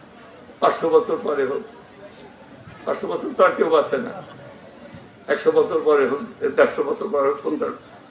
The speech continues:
হবেই, মৃত্যু হবেই। যেখানে যার তো তকদিরেই তো লেখা, ওই সময়ের ব্যাপার এটা। আর পরকাল, এটাও তো আর এক ভুজ, আর এক রেখা,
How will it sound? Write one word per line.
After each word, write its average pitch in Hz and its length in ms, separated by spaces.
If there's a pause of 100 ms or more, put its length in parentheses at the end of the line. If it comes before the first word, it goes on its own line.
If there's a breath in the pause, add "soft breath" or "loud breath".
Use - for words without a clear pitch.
হবেই, 294 480
মৃত্যু 247 300
হবেই। 247 460 (200)
যেখানে 247 380
যার 208 240 (120)
তো 233 200 (280)
তকদিরেই 214 480
তো 262 120
লেখা, 135 380 (520)
ওই 147 140
সময়ের 170 400
ব্যাপার 117 360
এটা। - 220 (2000)
আর 147 160 (100)
পরকাল, 165 600 (600)
এটাও 165 260
তো - 140
আর 160 140
এক 131 180
ভুজ, 127 240 (1080)
আর 151 120
এক 156 180
রেখা, 135 280